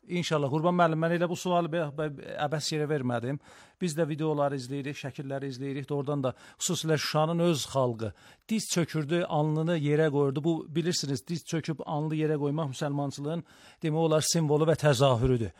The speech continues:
Bu onu göstərir ki, Azərbaycan Respublikası xalqı müsəlmandır və bu İslam dünyasını çox sevindirir.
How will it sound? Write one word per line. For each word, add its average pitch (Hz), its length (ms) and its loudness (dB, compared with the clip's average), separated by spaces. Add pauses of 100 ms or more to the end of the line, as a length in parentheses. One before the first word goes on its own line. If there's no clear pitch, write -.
(280)
Bu 175 120 2
onu 170 100 2
göstərir 151 440 -2
ki, 160 80 -4
Azərbaycan 143 560 -2
Respublikası 135 560 -10
xalqı 135 320 -4
müsəlmandır 143 560 -6
və 139 160 -2
bu 139 60 -8
İslam 156 320 -6
dünyasını 131 420 -6
çox - 260 -8
sevindirir. 123 520 -6